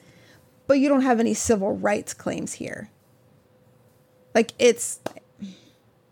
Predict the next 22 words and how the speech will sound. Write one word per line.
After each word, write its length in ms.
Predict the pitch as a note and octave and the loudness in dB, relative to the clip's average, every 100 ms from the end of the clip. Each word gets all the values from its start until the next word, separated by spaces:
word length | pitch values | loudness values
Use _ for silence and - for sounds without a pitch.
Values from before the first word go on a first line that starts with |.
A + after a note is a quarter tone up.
| _ _ - | _ _ -14
it's 120 | G#3+ | -12
a 40 | |
whole 160 | F#3 D3+ | -10 -10
lot. 240 | - - - _ _ _ _ _ _ _ - | -10 -12 -16 _ _ _ _ _ _ _ -2
We 100 | C#4 | 2
just 220 | C4 E4 - | 4 2 2
talked 240 | C4+ C4 | 2 2
about 220 | A3+ G#3+ | 2 4
a 60 | G#3 | 4
whole 200 | A3+ G#3+ | 4 4
lot. 300 | G#3+ - - _ _ - | 2 0 -6 _ _ -2
That 160 | G3 G3+ | 2 4
was 260 | G#3 - - - - - | 2 0 -6 -18 -20 -10
some 380 | - G#3 G3+ F3+ | 0 0 0 2
rapid 380 | A3 G#3+ A3+ G#3 | 4 4 2 0
fire 320 | - G#3 G3+ | 2 2 2
discussion 600 | G3+ - F#3+ F#3+ G#3 A#3 | 0 0 2 2 2 2
of 320 | G#3+ A3 G#3 | 2 2 0
really 480 | A3 G#3+ B3+ A#3+ A3 | 0 4 6 6 4
heavy 400 | G3+ G#3 G#3 G#3+ | 4 4 2 0
issues. 540 | F#3+ E3+ - A3+ - - - - - - | -2 -4 -2 -2 -4 -8 -20 -20 -20 -8
So 480 | - A3+ G#3 C#4 | 0 2 4 2